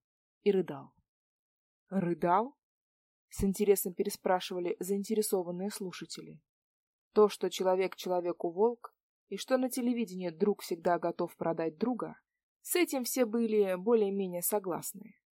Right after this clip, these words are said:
То, что Дима Кара публично рыдал и истово крестился, не мог понять никто. По слухам, Гришка Ершов отказался встречаться с Карой и на его извинения наплевал.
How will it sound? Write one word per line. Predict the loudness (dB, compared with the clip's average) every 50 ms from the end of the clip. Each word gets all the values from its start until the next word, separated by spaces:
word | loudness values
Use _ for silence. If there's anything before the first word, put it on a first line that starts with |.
| _ _ _ _ _ _ _ _ _ 4
То, | 6 6
что | 6 4 4 4 4
Дима | 6 6 4 4 4 4
Кара | 2 2 2 2 4 4 4 2 0
публично | 2 0 0 2 2 0 -4 -4 -6 -6 -4 -2 0
рыдал | 0 0 2 4 4 4 2 2
и | -2 -6 -10 -8 -4
истово | -4 -4 -2 -2 -4 -4
крестился, | -6 -6 -6 -6 -6 -4 -2 -2 0 -2 -2 -8 -10 -10 -10 -12 _ _ _ _ _ _ _ _ _ 0
не | 2 4
мог | 6 6 4 4 6
понять | 4 4 4 2 -2 -4
никто. | -6 -10 -10 -8 -2 -2 -2 -2 -2 -10 _ _ _ _ _ _ _ _ _ _ _ _
По | 4 4 4
слухам, | 4 2 0 -2 -2 -2 -6 -12 -12 -14 -18 _ _ _ _ _ -6
Гришка | 0 4 6 6 6 4 4 4
Ершов | 6 6 6 6 4 -4 -4 -4 0 0
отказался | 0 0 2 4 4 4 4 4 2 2 2 0 -4 -4
встречаться | -4 -2 0 0 0 0 2 0 0 0 0 -4 -4 -4
с | -4 -6
Карой | -4 -2 0 0 0 -2 -6 -10 _ _ _ _ _ _ _
и | 0 2 2
на | 4 2
его | 2 2 2 2 2
извинения | 0 -2 -2 -2 0 2 2 2 2 2 2 2
наплевал. | 4 2 2 4 6 6 6 4 4 -6 -10 -12